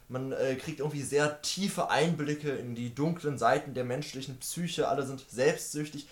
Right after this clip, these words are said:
manche, manche auch nicht. Und, äh, es ist ganz viel Leid und, äh, ganz viel Freude und ganz viel Wahn und es ist total toll und, ähm,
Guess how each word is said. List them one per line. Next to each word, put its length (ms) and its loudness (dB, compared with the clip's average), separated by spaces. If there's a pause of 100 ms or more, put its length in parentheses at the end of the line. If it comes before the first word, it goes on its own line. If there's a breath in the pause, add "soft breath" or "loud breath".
(100)
manche, 400 2
manche 220 -2
auch 80 -6
nicht. 380 -8 (520 loud breath)
Und, 380 -4
äh, 300 2
es 100 -2
ist 140 -2
ganz 240 4
viel 180 4
Leid 560 8
und, 400 -6
äh, 160 0
ganz 220 0
viel 100 -4
Freude 480 4
und 140 -4
ganz 240 0
viel 240 -2
Wahn 440 6
und 220 -8 (460 loud breath)
es 80 -6
ist 100 -6
total 300 4
toll 320 4
und, 580 -4
ähm, 320 -4